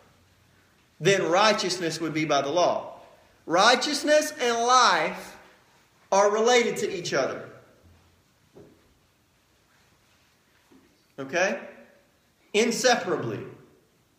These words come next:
There's no way to take them apart. There's a second half to this. Sin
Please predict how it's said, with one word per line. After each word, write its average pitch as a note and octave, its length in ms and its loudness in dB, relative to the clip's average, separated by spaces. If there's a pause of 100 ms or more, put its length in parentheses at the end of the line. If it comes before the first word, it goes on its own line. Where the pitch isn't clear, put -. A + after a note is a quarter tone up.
(360)
There's D#3+ 160 -8
no A3+ 120 2
way B3+ 120 2
to A#3+ 100 -2
take A#3+ 160 -2
them A3+ 80 -4
apart. A3+ 480 0 (680)
There's F3+ 180 0
a F#3 60 -2
second D4+ 320 6
half G3 300 0
to D#3 40 -10
this. A2+ 400 -6 (1160)
Sin A#3+ 680 2